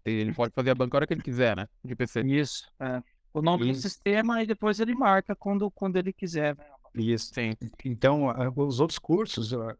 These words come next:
Speaker 3: por exemplo, com o neo P P, a gente tem ele no, a gente tem ele no Perpétuo, né? O, a, o aluno pode entrar a qualquer momento que ele, que ele quiser.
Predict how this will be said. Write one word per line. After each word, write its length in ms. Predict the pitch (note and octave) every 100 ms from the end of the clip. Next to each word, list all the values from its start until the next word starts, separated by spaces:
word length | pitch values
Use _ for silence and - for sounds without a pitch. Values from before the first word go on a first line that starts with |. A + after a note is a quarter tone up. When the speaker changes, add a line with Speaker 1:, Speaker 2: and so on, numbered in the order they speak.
| _ -
Speaker 3:
por 100 | B2+
exemplo, 240 | A#2 -
com 80 | B2
o 20 |
neo 160 | B2+ A#2+
P 140 | B2+
P, 200 | A2+ D3+
a 60 | E3
gente 200 | C3 -
tem 140 | C#3+
ele 100 | C3+
no, 100 | C3+
a 360 | B2 - - A#2+
gente 140 | -
tem 120 | B2+
ele 100 | B2
no 80 | B2+
Perpétuo, 580 | B2+ A#2+ B2 C#3 F3 C3+
né? 120 | A#2+
O, 80 | A2
a, 300 | A2+ - -
o 120 | A#2
aluno 220 | A#2+ B2 B2
pode 240 | B2 A#2+
entrar 380 | A2 A#2 A#2 A#2 - _
a 80 | -
qualquer 280 | A#2 G#2+ A#2+
momento 300 | A#2 A#2+ A#2
que 80 | B2
ele, 140 | B2+ -
que 80 | A#2+
ele 100 | A#2
quiser. 380 | C3+ B2+ D3